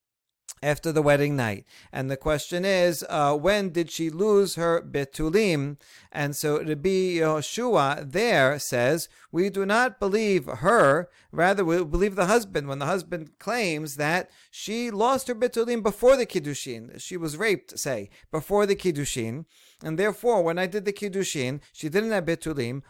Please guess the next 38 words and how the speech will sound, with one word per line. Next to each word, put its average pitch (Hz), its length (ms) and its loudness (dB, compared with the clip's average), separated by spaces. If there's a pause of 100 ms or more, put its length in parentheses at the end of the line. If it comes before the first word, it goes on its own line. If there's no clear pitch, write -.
(200)
false 208 300 0
pretenses, 196 600 0
'cause 147 200 -8
she 185 140 -10
presented 185 560 -2
herself 156 380 -2
as 170 220 -2
a 165 60 -2
betula, 143 680 2 (240)
and 151 160 -6
therefore 208 640 4
now 185 340 0
I 156 140 2
found 160 340 -6
out, 196 320 0
look, 233 240 -4 (180)
she - 220 -8
never 202 260 0
had 175 220 0
betulim, 160 580 -4
even 190 200 -4
at 170 100 -4
the 143 80 -18
time 165 220 -2
by 156 80 -2
the 147 80 -6
kiddushin, 160 560 -6 (120)
so - 140 -6
I'm 165 160 0
not 220 240 4
paying 165 240 2
the 151 80 0
ketubah. 143 720 0 (400)
And, 135 720 0
uh, 139 140 0
so 151 200 -2
we 170 180 0
believe 147 480 2